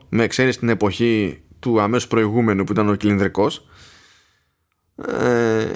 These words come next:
ένας λόγος που, να προτιμά κάποιος Mac Pro είναι η επεκτασιμότητα. Οπότε το βγάζω μικρότερο Mac Pro σημαίνει τι;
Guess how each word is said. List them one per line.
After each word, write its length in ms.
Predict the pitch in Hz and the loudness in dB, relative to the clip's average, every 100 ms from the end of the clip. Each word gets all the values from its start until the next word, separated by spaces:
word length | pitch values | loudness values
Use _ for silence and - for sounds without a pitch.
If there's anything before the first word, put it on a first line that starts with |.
| - | -2
ένας 280 | 151 185 156 | 0 0 2
λόγος 260 | 170 165 | 2 0
που, 240 | - 135 123 | -2 -4 -2
να 400 | 107 110 113 107 | -2 0 0 0
προτιμά 520 | - 120 127 123 139 | 0 0 2 0 0
κάποιος 520 | 131 127 123 110 - - | 0 0 2 0 0 0
Mac 200 | 120 110 | 0 0
Pro 300 | - 107 156 190 | 0 0 0 0
είναι 200 | 214 220 | 0 2
η 60 | |
επεκτασιμότητα. 760 | 226 220 208 - 196 110 - - - _ _ _ _ _ _ _ _ _ _ _ _ _ _ _ _ _ _ _ _ - | 0 0 -2 0 0 -2 -4 -18 -20 _ _ _ _ _ _ _ _ _ _ _ _ _ _ _ _ _ _ _ _ -8
Οπότε 300 | - 165 180 | -2 -2 0
το 120 | 160 | -2
βγάζω 280 | 147 190 185 | 0 0 0
μικρότερο 440 | 165 190 185 175 | 2 0 0 0
Mac 120 | 175 170 | 0 0
Pro 180 | 185 185 180 | 0 0 0
σημαίνει 360 | 175 185 190 | 0 0 0
τι; 420 | 185 - 202 107 | -4 -2 0 0